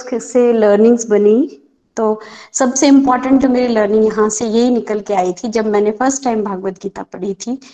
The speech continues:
बिल्कुल हम ऐसे ही करते हैं। हम लोग ना, अ, हर चीज के लिए भगवान को ब्लेम करना शुरू कर देते हैं। प्यारा सा एग्जांपल अभी दे रहा था माधवन की, अपने एफर्ट्स नहीं हम देख, देखते हैं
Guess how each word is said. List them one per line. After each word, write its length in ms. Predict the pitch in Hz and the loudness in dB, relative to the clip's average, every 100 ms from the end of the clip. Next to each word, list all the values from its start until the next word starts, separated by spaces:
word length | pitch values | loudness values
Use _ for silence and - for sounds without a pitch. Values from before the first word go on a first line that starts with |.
| - - - | -20 -20 -4
बिल्कुल 260 | 262 262 294 | -2 0 2
हम 400 | 277 277 294 - | 6 6 6 2
ऐसे 260 | 247 - 302 | -2 2 0
ही 60 | |
करते 380 | 294 220 - 202 | 0 -4 -2 -2
हैं। 240 | 185 196 | -2 -4
हम 160 | 196 233 | -2 0
लोग 180 | 254 269 | 2 2
ना, 200 | 320 320 - - - - | 2 0 -10 -20 -20 -4
अ, 40 | 226 233 233 - - | 2 4 4 2 -4
हर 180 | 262 277 | -4 -2
चीज 260 | 277 294 | 2 0
के 120 | 285 311 | 2 2
लिए 100 | 320 | 2
भगवान 500 | 262 196 208 220 233 | 0 0 2 2 2
को 100 | 240 | 0
ब्लेम 340 | 202 214 233 | 4 4 4
करना 340 | 226 196 196 | 4 2 2
शुरू 280 | 202 - 196 | 0 -4 -6
कर 180 | 190 185 | -6 -8
देते 340 | 180 151 - | -8 -16 -14
हैं। 280 | 175 185 - _ _ _ _ _ _ _ | -16 -16 -20 _ _ _ _ _ _ _
प्यारा 240 | 208 208 | 0 2
सा 140 | 214 226 | 0 -2
एग्जांपल 480 | 190 208 202 208 226 | 0 0 2 2 0
अभी 220 | 208 214 | 0 0
दे 160 | 220 | 0
रहा 120 | 202 208 | 2 -2
था 140 | 247 | -2
माधवन 540 | 220 196 190 220 233 | 0 0 -2 -2 -2
की, 180 | 226 269 | 0 -4
अपने 420 | - 220 233 254 | -2 0 2 2
एफर्ट्स 360 | 233 269 269 269 | 0 0 -2 4
नहीं 140 | 381 | 6
हम 140 | 381 339 | 6 6
देख, 320 | 254 185 - 202 | 4 2 -2 0
देखते 380 | 196 - 208 | 0 0 -4
हैं 240 | 175 185 | -4 -8